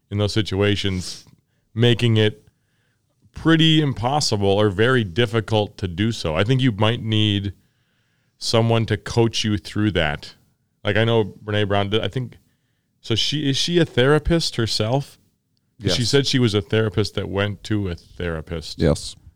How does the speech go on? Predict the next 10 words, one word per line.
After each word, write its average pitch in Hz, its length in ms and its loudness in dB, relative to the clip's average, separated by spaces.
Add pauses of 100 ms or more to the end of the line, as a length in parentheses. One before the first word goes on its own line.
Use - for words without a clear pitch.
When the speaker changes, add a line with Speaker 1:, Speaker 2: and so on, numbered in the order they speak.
(140)
Speaker 1:
Um, 92 760 -2 (160)
and 101 120 -2
I 113 80 0
think 123 360 -2
you 113 160 -2
need 107 440 -2
someone 95 720 -2 (800)
to 110 100 -2
tell 113 340 0
you, 101 480 0